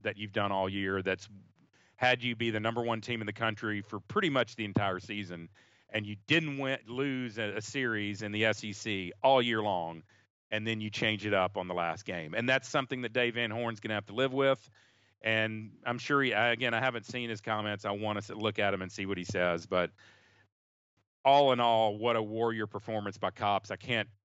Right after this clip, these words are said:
you know, say that enough. You can't say that kid didn't want it. So I praise him. It's just a difficult spot as a manager, as a head coach, and you gotta take the blame if it doesn't work.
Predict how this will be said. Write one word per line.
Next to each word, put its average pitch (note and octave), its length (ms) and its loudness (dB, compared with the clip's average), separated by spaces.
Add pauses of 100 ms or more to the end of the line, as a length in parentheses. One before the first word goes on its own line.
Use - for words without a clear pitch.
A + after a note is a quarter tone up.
(720)
you A#2 60 -4
know, F#2 80 -2
say A2+ 260 0
that G#2+ 160 2
enough. F#2+ 380 -2
You G2+ 120 -10
can't A2+ 340 -6
say G#2 360 0
that F2+ 180 -12
kid G#2+ 220 -2
didn't F#2+ 240 -6
want F#2 240 0
it. F2 100 -4 (480)
So A2 220 2
I G2 100 4
praise B2+ 500 2
him. A#2 440 -2 (320)
It's B2 140 -2
just B2+ 200 -4
a A2+ 60 0
difficult B2 560 -2
spot A2 340 2
as G#2 140 -4
a - 20 -6
manager, G2 800 -6
as F#2 180 -10
a F2+ 60 -4
head G2+ 220 -4
coach, F#2 340 2
and F2+ 100 -8
you F#2 80 -6
gotta F2+ 280 2 (100)
take G#2+ 240 0
the G#2 80 -4
blame G2+ 460 -2
if F#2 120 -4
it F#2 120 -6
doesn't G2+ 220 0
work. G#2 340 2